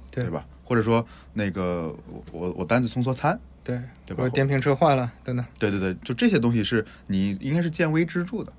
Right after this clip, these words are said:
Speaker 1: 对。
Speaker 2: 所以这里面就是不仅仅说你要跑现场，那还要勤总结。对，就这个事儿，但我觉得好处就是说这个事儿非常有价值。你攒五年的人，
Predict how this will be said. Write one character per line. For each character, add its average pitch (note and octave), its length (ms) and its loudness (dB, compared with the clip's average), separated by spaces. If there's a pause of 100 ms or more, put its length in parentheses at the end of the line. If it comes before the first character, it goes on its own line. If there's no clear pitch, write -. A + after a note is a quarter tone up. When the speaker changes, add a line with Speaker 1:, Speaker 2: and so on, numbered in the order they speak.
(220)
Speaker 1:
对。 A#2+ 160 -2 (140)
Speaker 2:
所 - 140 -2
以 - 20 2
这 - 120 4
里 G#2+ 100 4
面 F#2 220 2
就 A2 120 -2
是 G#2 240 -2 (300)
不 F3 80 0
仅 D3 140 0
仅 C3+ 80 2
说 G#2 100 -2
你 F#2+ 80 -2
要 E2+ 80 -2
跑 D#2+ 240 -8
现 C#3 180 -6
场， D2 260 -8
那 F#2 60 -6
还 G2 120 -2
要 B2+ 60 0
勤 A#2+ 200 -2
总 G#2 160 -2
结。 D2+ 180 -10 (140)
对， F#2 160 -6
就 A#2+ 140 -4
这 G#3+ 140 2
个 D3+ 80 4
事 C3+ 80 0
儿， G2 220 4 (100)
但 F3 120 2
我 A#2+ 80 4
觉 G2 60 0
得 A2 280 -2
好 G2 200 -2
处 D3 120 -4
就 B2 120 0
是 F#2+ 60 -4
说 F#2+ 120 -2
这 G#2+ 100 -6
个 G2 60 -6
事 A2+ 80 -6
儿 G#2 40 -4
非 A#2 180 -4
常 F2+ 200 -4
有 E2+ 120 -10
价 F#2+ 220 -4
值。 - 160 -14 (680)
你 A2+ 100 6
攒 F2+ 260 0
五 F#2 160 -4
年 E2 200 -2
的 G#2 120 2
人， F2+ 180 -2